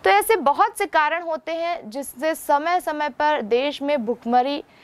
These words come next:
या अकाल की स्थिति, अ, झेलनी पड़ी। पहले भी हमने देखा, अगर हम बात करें सन उन्नीस सौ अस्सी की दशक में,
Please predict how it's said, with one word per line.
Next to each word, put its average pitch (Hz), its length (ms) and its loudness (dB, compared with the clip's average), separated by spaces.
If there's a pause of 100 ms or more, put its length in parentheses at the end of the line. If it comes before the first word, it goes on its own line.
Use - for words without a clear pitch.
(180)
या 285 160 4
अकाल 311 640 2
की 294 220 -8
स्थिति, 277 480 -10 (420)
अ, 208 440 2
झेलनी 269 420 0
पड़ी। 294 280 -2
पहले 277 360 -2
भी 311 120 -4
हमने 302 240 -4
देखा, 285 420 -2 (360)
अगर 285 260 2
हम 302 140 -2
बात 254 340 2
करें 311 260 -2
सन 320 180 -4
उन्नीस 277 380 -6
सौ 349 60 2
अस्सी - 560 -2
की 349 200 0
दशक 269 400 -2
में, 285 220 -2